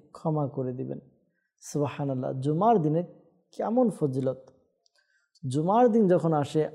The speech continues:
আমরা যদি একটু মনোযোগ দিয়ে দুরুদে পাক পাঠ করি, আল্লাহ নবী সাল্লাল্লাহু আলাইহি ওয়াসাল্লামের প্রতি দুরুদে পাক পড়ি, তাহলে কি হবে? দুইশতবার দুরুদে পাক পাঠ করব, আমাদের দুইশ বছরের গুনাহকে আল্লাহ তাআলা ক্ষমা করে দিবেন। তো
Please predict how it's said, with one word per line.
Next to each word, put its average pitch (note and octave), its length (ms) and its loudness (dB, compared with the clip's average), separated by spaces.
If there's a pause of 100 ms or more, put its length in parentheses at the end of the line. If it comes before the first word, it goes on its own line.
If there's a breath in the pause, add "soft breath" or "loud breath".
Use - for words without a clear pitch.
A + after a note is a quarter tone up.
আমরা A3 240 2
যদি G3 160 4
একটু F3 200 2
মনোযোগ D3 460 0
দিয়ে C#3 400 0 (380 loud breath)
দুরুদে A3+ 340 6
পাক D3+ 280 2 (100)
পাঠ C3+ 220 0
করি, C3+ 360 -6 (220)
আল্লাহ G3 200 4
নবী F3 240 4
সাল্লাল্লাহু F#3+ 600 4
আলাইহি F3+ 160 4
ওয়াসাল্লামের E3 420 0
প্রতি D#3+ 220 -4
দুরুদে G#3+ 380 2
পাক D#3+ 300 2 (140)
পড়ি, C#3 260 0 (540 soft breath)
তাহলে E3 320 4
কি E3 200 -2
হবে? D#3 240 2 (120)
দুইশতবার D#3 600 0
দুরুদে D3 260 2
পাক D3 260 -2 (120)
পাঠ F3 200 -2
করব, G3+ 420 -2 (360 soft breath)
আমাদের D#3 380 0
দুইশ D#3 280 2
বছরের D3 480 2
গুনাহকে D3+ 520 -2
আল্লাহ C3+ 180 0
তাআলা C#3+ 220 -4
ক্ষমা D3 440 -4
করে C3+ 280 -2
দিবেন। C3 300 -6 (520 soft breath)
তো - 120 -10